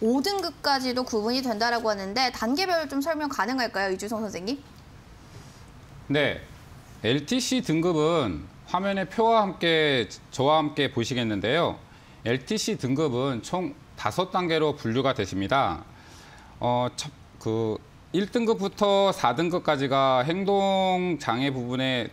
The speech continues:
Speaker 2: 속하시는데요. 일 등급은 계속 누워 있으신 상태가 되셨을 때 일 등급을 받으실 수 있고요. 이 등급은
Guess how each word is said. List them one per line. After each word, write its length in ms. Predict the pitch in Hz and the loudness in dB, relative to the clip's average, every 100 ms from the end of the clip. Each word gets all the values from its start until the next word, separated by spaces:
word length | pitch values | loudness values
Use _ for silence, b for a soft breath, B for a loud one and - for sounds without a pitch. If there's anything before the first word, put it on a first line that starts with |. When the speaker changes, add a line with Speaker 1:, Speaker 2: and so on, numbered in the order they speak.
| - | -10
Speaker 2:
속하시는데요. 920 | - - 185 151 120 101 117 170 110 - - B B B | -8 -4 -4 -2 -4 0 0 2 0 -6 -20 B B B
일 180 | 185 208 | -6 -2
등급은 680 | 262 226 175 135 165 120 92 B B | -2 0 0 2 0 0 -6 B B
계속 480 | - 123 139 190 135 | -4 -2 0 -2 -2
누워 300 | 90 123 180 | -2 0 2
있으신 440 | 202 190 180 165 175 | 0 -2 -4 -2 -4
상태가 500 | 170 196 190 170 170 | -4 -4 -2 -2 -2
되셨을 540 | 113 101 143 143 110 | -2 -4 -4 -4 -4
때 240 | 117 127 127 | -2 -2 -2
일 180 | 160 | -4
등급을 400 | 160 180 170 156 | -6 -6 -2 -2
받으실 380 | 123 101 113 123 | -2 -4 -4 -6
수 120 | 110 87 | -8 -10
있고요. 400 | - 101 113 147 - - B B B B B | -4 -2 -2 -4 -12 -20 B B B B B
이 160 | 120 151 | -2 0
등급은 580 | 220 175 143 185 117 | 0 2 2 2 0